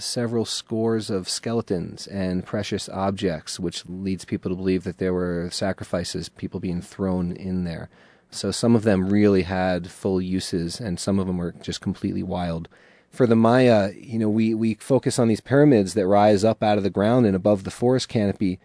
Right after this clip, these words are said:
but we don't realize that the other half of the Maya world is Xibalba, the underworld, where the rain god and some of their most important gods lived. So there are many, many caves, especially in Belize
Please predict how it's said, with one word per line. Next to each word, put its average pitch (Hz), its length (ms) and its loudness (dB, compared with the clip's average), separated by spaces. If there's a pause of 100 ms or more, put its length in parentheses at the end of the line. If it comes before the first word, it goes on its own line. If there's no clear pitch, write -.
(380)
but 104 560 2
we 107 280 2
don't 110 200 4
realize 117 360 2
that 101 200 -2
the 101 140 0
other 110 160 2
half 107 320 0
of 98 140 -8
the 107 80 -4
Maya 101 260 0
world 104 320 2
is 92 100 -2
Xibalba, 92 840 -4
the 92 120 -2
underworld, 87 760 2
where 92 400 0 (220)
the 95 180 -4
rain 101 280 4
god 95 320 4
and 90 340 -4
some 110 220 -2
of 107 60 0
their 101 100 0
most 92 260 0
important 92 360 -4
gods 87 280 -6
lived. 98 440 0
So 110 420 -2 (500)
there 104 240 4
are 98 60 4
many, 104 560 2
many 98 500 -2
caves, 104 560 -2
especially 98 680 -2
in 90 400 -6
Belize 90 560 -2